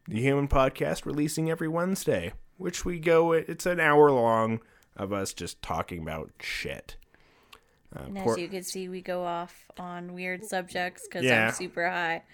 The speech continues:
Speaker 1: Weird
Speaker 2: And
Speaker 1: subjects.
Speaker 2: wifey over there is high.
Speaker 1: And then fucking porn, and it, it's, it's a debaucherous time. But I also have another podcast, which is a little more civilized,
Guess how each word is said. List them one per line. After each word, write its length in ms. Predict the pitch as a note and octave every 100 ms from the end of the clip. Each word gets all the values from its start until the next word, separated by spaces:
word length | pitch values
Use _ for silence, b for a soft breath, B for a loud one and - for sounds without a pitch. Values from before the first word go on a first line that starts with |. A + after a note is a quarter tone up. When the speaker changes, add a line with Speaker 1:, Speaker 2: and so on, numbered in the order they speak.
| D3+ D#3 C#3
Speaker 1:
Weird 200 | C3+ F3
Speaker 2:
And 40 | F3
Speaker 1:
subjects. 640 | D#3+ D#3 G#3 D3+ D3+ D3+
Speaker 2:
wifey 120 | F#3
over 240 | F#3 F#3+ F3+
there 280 | F3+ F3 F3+
is 140 | F3+
high. 480 | F#3 F3 F3 F#3 - -
Speaker 1:
And 180 | B2+ C3
then 260 | B2+ B2+ B2+
fucking 400 | - C3+ B2+ A2+
porn, 500 | - B2+ C3 B2+ B2+
and 180 | G#2 G#2+
it, 220 | D3+ D3+
it's, 400 | C3+ C3 - - b b b -
it's 220 | D3+ C#3
a 40 |
debaucherous 600 | A#2 G2+ F#2+ F#2+ G2+ F#2+
time. 400 | - F2+ F2 F2 - b b b b b
But 260 | F3 F3 E3 - _
I 100 | D#3
also 180 | C#3 C#3+
have 60 | C3
another 220 | D3 C#3+
podcast, 720 | - C#3+ C3+ C#3 C3 C3+ -
which 340 | F#3 F#3 -
is 280 | - D#3+ D#3+ F#3+
a 40 |
little 140 | F#3+
more 240 | G3 F#3+ F#3+
civilized, 760 | - G3 D3 E2+ D2 G2 -